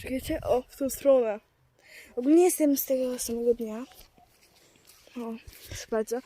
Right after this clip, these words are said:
Proszę zobaczyć, jak tu jest pięknie. No. Czekajcie, o, o. Tu bardziej, o, lepiej widać.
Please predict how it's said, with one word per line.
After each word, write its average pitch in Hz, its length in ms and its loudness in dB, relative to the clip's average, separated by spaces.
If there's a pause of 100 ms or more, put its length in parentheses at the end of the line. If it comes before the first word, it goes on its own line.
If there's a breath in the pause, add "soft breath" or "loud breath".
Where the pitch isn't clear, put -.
(200 loud breath)
Proszę 277 180 -6
zobaczyć, 247 540 -4
jak 311 140 -4
tu - 100 -8
jest 277 160 -4
pięknie. 240 760 -2 (1500 loud breath)
No. 254 380 2 (840 loud breath)
Czekajcie, 269 460 -2
o, 294 60 2
o. 285 400 -6 (840 soft breath)
Tu - 140 2
bardziej, 240 360 0
o, 254 120 2
lepiej 226 360 -2
widać. - 540 -6